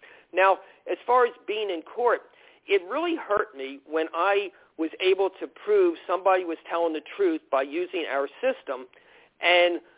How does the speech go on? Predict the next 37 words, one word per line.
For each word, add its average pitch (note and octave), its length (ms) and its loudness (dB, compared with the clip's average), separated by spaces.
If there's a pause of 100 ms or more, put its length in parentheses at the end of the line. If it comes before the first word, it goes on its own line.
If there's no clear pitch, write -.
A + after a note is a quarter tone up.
(140)
the D#3+ 100 0
way G3 260 2
these F#3+ 220 -10 (160)
shysters E3+ 560 -2
work, F3 360 0 (460)
uh, D3+ 340 2 (180)
they E3 100 -2
just, F3 240 -6 (500)
they F#3+ 100 0
can F#3+ 180 -10
just A3 160 -6 (200)
twist C4 200 0 (120)
anything E3+ 560 -8
into D#3+ 580 -8 (540)
what E3 300 -2
they E3 140 -4 (100)
want. E3 300 -2 (600)
And D#3 360 -4
unfortunately, F3+ 720 -2
again, E3 360 -4
I B2+ 120 -6
wish D#3+ 260 -8
I E3+ 80 4
had E3 220 0
the F#3 80 -8
power E3 420 0
to - 160 -14 (100)
keep F3 200 -16
people D3+ 480 -4 (420)
out E3+ 220 4
of F3+ 120 -2
prison E3+ 560 -8
if D3 220 -8
they D3 80 -2
were C#3 200 -4
innocent. F3+ 600 -6 (580)
And D#3+ 400 2